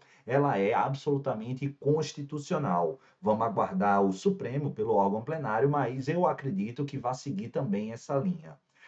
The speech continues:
A gente já viu em aulas pretéritas que no S T J também tem a previsão de que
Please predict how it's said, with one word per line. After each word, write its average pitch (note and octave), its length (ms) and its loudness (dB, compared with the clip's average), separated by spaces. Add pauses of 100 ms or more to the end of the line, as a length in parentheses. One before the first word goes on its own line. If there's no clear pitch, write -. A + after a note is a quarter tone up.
A B2+ 120 2
gente F#3+ 360 4
já D#3+ 200 6
viu F3 360 2
em C3 140 0
aulas G#2 320 2
pretéritas G#2 840 0
que C#3 460 -2 (540)
no B2 200 2
S D#3 320 2
T C#3 160 0
J B2+ 400 0
também D#3+ 460 2
tem G#2+ 420 -2 (220)
a G#2 280 4
previsão B2+ 880 2
de E3 140 -2
que A#2+ 420 -4